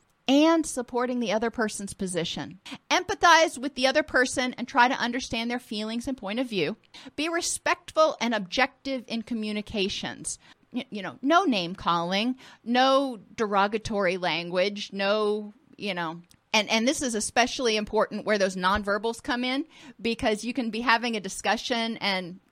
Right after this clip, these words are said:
I have teenagers, so I know how nonverbals can be very loud in and of themselves. I swear I can hear my daughter's eyes rolling. I know I can't, but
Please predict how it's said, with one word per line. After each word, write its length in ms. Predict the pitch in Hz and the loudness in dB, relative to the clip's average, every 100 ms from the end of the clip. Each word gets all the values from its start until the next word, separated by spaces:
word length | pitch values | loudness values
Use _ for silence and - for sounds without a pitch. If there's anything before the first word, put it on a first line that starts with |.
| _ | _
I 120 | 190 208 | 0 2
have 200 | 247 - | 2 2
teenagers, 600 | 269 240 208 226 226 - | 2 2 0 0 -2 -4
so 500 | - 190 185 185 170 _ - _ | -2 0 0 -2 -8 _ -20 _
I 140 | 190 208 | 2 4
know 280 | 214 214 226 | 2 2 4
how 420 | 214 214 202 220 - _ 214 | 6 8 6 0 -10 _ 2
nonverbals 640 | 214 208 214 208 202 - | 4 4 0 -2 -4 -6
can 180 | 214 202 | -8 -4
be 220 | 202 196 | -4 -4
very 480 | 190 196 202 190 196 _ | -4 -2 -2 -2 -6 _
loud 580 | 196 185 190 175 190 202 - _ 208 | 4 6 6 4 2 -4 -14 _ -4
in 120 | 208 | -4
and 140 | 196 | -2
of 140 | 190 170 | -4 -4
themselves. 480 | 190 170 196 180 - | -8 0 0 0 -2
I 80 | 196 | -6
swear 440 | - - 208 220 | -6 -4 0 0
I 120 | 185 | -2
can 120 | 175 175 | -8 -12
hear 280 | 196 208 | -6 -4
my 160 | 208 180 | -4 -4
daughter's 400 | 175 170 175 175 - | 0 2 2 -2 0
eyes 360 | 170 175 170 160 | 2 2 0 -6
rolling. 520 | 160 151 147 113 82 _ _ | -2 0 -2 -4 -14 _ _
I 60 | 196 | 2
know 180 | 202 262 | 6 6
I 80 | 277 | 6
can't, 440 | - 330 190 - | 4 2 0 -4
but 320 | - 202 185 | 0 2 2